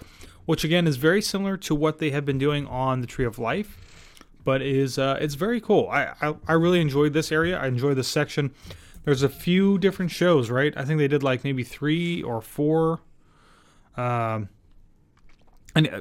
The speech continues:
get swept up in the Yuletide adventures from November eighth through January fifth of twenty twenty as Hollywood Tower Hotel comes to holly jolly life with colorful projections boasting new laser effects and projected falling snow.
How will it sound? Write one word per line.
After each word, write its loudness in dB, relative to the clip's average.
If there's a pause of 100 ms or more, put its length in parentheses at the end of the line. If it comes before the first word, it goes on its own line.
(140)
get 6
swept -2
up 2
in 0
the 0
Yuletide 2
adventures -2
from -2
November 2
eighth 0 (280)
through -8
January 0
fifth 0
of -16
twenty -4
twenty -4
as -4
Hollywood -2
Tower -4 (400)
Hotel -2 (340)
comes 0
to 0
holly -2
jolly 0
life -2
with -10
colorful -4
projections -2
boasting -2
new 0
laser 0
effects -4
and -12
projected -6
falling -6
snow. -2